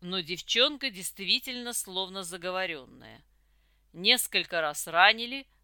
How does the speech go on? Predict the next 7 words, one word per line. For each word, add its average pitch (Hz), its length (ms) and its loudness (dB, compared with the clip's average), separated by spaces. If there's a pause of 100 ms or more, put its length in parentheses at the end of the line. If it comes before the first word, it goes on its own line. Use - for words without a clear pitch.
(200)
а 160 160 -2
убить 156 420 -14
не 220 140 -2
могут. 139 540 -16 (840)
И 233 160 2
не 277 160 0
отравишь. 156 840 -2